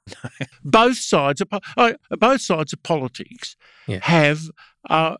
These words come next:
Speaker 2: very strong views about this. And the top of business, Jennifer Westacott, uh, of the B C A and so on, have made clear that the idea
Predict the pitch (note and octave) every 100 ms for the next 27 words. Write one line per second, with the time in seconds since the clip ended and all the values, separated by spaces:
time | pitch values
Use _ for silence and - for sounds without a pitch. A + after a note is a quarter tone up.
0 | _ - - G3+ A3 - - C#3+ C#3 A2+
1 | G#2+ G#2+ - - - A#3 C4 - - -
2 | - - - - G3 G3+ E3 _ - F#3+
3 | A#3+ B3+ F#3+ - A3 - C#3 - - D#3+
4 | D#3 E3 E3+ G#3 A3+ - - - F#2 -
5 | - - - _ - B2 A#2+ - D3 C3+
6 | C#3 F#3 F#3 - G#3 A3+ F3 - - -
7 | - _ - - G3 G3 G3 E3 - A#3
8 | D3 - - - - - F3+ G3 G3 -
9 | G#3+ A#3+ G#3 E3+ B2 -